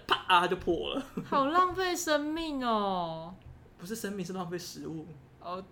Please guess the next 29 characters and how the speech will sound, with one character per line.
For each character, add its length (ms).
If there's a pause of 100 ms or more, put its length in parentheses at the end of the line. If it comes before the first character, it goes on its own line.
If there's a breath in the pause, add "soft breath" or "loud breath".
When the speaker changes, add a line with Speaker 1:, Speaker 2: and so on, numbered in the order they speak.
(160)
Speaker 2:
哦， 160
对 320
啊， 220
它 180
是 120
介 80
于 60
阴-， 40
Speaker 1:
他 0
们 0
是 60
未 80
受 240
精 180
的。 80
Speaker 2:
阴 160
与 220
阳 200
之 160
间。 140
Speaker 1:
对， 80
Speaker 2:
哦。 240
Speaker 1:
介 240
于 80
阴 60
与 80
阳 240
之 100
间。 100